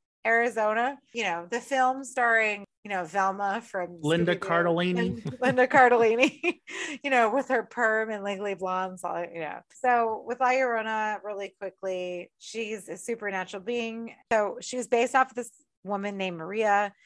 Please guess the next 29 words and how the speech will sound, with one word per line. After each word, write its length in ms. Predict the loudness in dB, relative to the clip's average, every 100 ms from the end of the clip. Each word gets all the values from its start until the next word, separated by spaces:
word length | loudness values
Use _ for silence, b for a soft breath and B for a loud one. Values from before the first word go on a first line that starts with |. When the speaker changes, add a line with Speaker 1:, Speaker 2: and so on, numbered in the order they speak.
| b b -4
Speaker 1:
It's 100 | -2
over 180 | 0
a 40 | 0
hundred 360 | 0 -2 -2 0
years 200 | 0 -2
of 80 | -2
sightings 460 | 0 0 -4 -6
for 140 | -10 -6
her. 360 | -2 -2 -4 b b b
Maria 320 | -8 -4 -2 -2
was 160 | -4
seduced 600 | -8 -6 -4 -4 -6 -2
by 180 | 2 2
some 240 | 2 -4 -4
man. 320 | -4 -4 -4
She 160 | -8 -4
had 220 | -4 -4
children, 680 | -4 -4 -4 -4 -4 -4 -8
and 160 | -10
she 120 | -8 -8
either 260 | -6 -6
lost 480 | -4 2 2 0 -6
her 140 | -8 -4
mind 440 | -2 0 -2 -4
or 80 | -6
the 120 | -6
baby 320 | -2 -2 -2
daddy 320 | -2 0 0 -2
left. 440 | -4 -4 -10